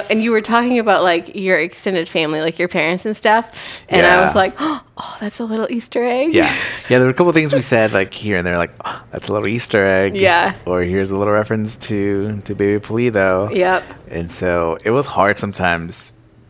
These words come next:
Speaker 2: you know, and sometimes we, we would forget. At one point, I almost said, you know, one of the episodes said, "Oh, yeah, like,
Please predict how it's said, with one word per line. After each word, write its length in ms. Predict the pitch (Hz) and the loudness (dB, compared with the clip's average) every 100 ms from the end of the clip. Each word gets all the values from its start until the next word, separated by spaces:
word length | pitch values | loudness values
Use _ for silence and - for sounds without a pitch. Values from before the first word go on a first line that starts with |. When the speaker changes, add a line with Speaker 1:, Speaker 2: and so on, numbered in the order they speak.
| - | -18
Speaker 2:
you 140 | 95 | -12
know, 400 | 85 73 78 73 67 - | -10 -10 -10 -12 -16 -12
and 140 | 104 | -6
sometimes 260 | 95 104 101 | -4 -2 -4
we, 120 | 98 87 - - | -6 -8 -12 -16
we 160 | 98 101 | -12 -10
would 160 | 95 90 | -10 -10
forget. 560 | - - 92 95 - - _ - | -10 -6 -4 -6 -14 -20 _ -6
At 80 | 95 | -2
one 120 | 104 | -2
point, 120 | 98 | -2
I 20 | 92 | -2
almost 240 | 92 87 | -2 -2
said, 220 | 95 87 - _ | -2 -2 -4 _
you 80 | 101 | -6
know, 160 | 92 87 | -4 -2
one 180 | 92 92 | -2 -2
of 60 | |
the 60 | 90 | -4
episodes 360 | 85 95 90 | -6 -8 -12
said, 160 | - 80 | -10 -10
"Oh, 80 | 90 | -8
yeah, 240 | 92 85 73 | -8 -8 -10
like, 140 | - | -12